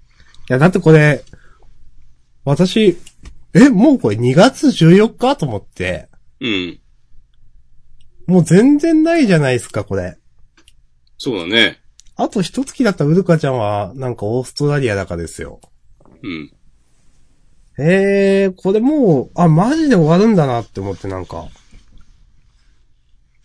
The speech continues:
Speaker 1: いや、わかんないけど、でも終わる？え、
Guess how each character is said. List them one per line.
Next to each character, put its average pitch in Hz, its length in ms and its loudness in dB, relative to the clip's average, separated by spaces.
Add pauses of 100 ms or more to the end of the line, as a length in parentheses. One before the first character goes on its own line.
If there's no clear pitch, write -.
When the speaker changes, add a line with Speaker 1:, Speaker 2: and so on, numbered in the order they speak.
(500)
Speaker 1:
い 160 40 -4
や、 156 60 2
わ 160 140 0
か 330 180 -4
ん 359 160 -2
な 180 120 -2
い 139 80 -4
け 127 100 -4
ど、 123 100 -4
で 185 100 2
も 156 220 0
終 180 240 -2
わ 359 60 -2
る？ 381 180 -6 (480)
え、 220 120 -4